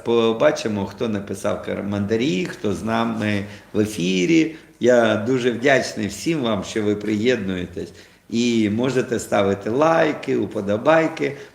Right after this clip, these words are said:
можете робити репости. Це розповсюджує Євангеліє, і ми будемо збільшуватись Божою родиною.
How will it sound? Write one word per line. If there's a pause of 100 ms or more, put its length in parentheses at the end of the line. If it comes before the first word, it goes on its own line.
можете (280)
робити
репости. (380)
Це
розповсюджує
Євангеліє, (320)
і
ми
будемо
збільшуватись
Божою
родиною.